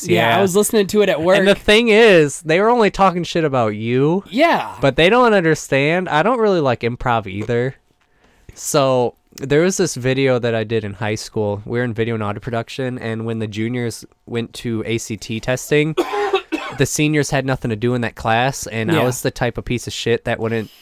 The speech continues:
Speaker 2: work very much because I got my work done quickly. So when my work was done, I distracted every other student so they wouldn't get their work done.
Speaker 1: <laughs> So you could dick off?
Speaker 2: Exactly, 'cause if I got my work done quicker, I could just fuck off. So we had nothing to do.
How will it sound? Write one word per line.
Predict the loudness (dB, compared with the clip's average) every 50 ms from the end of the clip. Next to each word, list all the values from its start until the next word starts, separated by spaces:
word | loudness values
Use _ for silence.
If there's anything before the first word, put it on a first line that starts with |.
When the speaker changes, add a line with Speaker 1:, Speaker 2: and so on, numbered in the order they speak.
| -20 -20 -20 -20 -20 _ _ _ _ _ _ _ _ _ _ _ _ _ -12
Speaker 2:
work | -6 0 4 4 4 4 2 -2 -10 -14 -14 -16 -18 -14
very | -6 -2 0 2 2 2 0
much | 0 0 0 0 -2 -2 -4
because | -8 -8 -6 -4 -4 -4 -2
I | -2
got | -2 -2 -2 -2
my | -2 -4 -4 -4
work | -2 -2 -4 -4 -4 _ _ _ -2
done | -2 0 0 -2 -4
quickly. | -6 -6 -4 -4 -4 -4 -4 -4 -2 -2 -2 -2
So | -2 -4 -4 -4
when | -4 -4 -6
my | -6 -6 -6
work | -6 -4 -4 -4 -4 -4
was | -6 -6 -6
done, | -4 -4 -4 -4 -4
I | -6 -6
distracted | -6 -8 -8 -6 -6 -6 -6 -6 -8 -6 -6
every | -4 -4 -2 -2 -2
other | -2 -4 -6
student | -8 -8 -6 -6 -4 -4 -4 -6 -6
so | -6 -6 -4
they | -4 -4
wouldn't | -4 -6 -6 -8 -8
get | -10 -10 -8
their | -6 -6 -6
work | -4 -6 -6 -6 -4
done. | -2 0 0 0 -2
Speaker 1:
<laughs> | -4 -8 -10 -14 -10
So | -6 -4 -2 -2
you | -2
could | -4 -4
dick | -6 -6 -6 -4
off? | -4 -2 -2 -2 -4 -4 -6
Speaker 2:
Exactly, | -6 -6 -4 -2 0 2 2 2 2 0 -2 -4
'cause | -4 -6 -10 -8 -8
if | -8 -6 -6
I | -4
got | -2 -2 -4 -4
my | -4 -2
work | 0 0 0 -2 _
done | -4 -4 -4 -4
quicker, | -6 -8 -8 -8 -6 -4 -4 -4 -4 -6 -8 _ -18
I | -18 -16
could | -14 -14
just | -14 -14 -14 -14
fuck | -6 -2 -2 -2 -2 0
off. | 0 0 0 0 -2 -4 _ _ _ _ _ _ _ _
So | -2 0 2
we | 4 4
had | 2 2
nothing | 2 0 0 0 -2 -2
to | -2 -2
do. | 0 2 4 4 4 4 2 0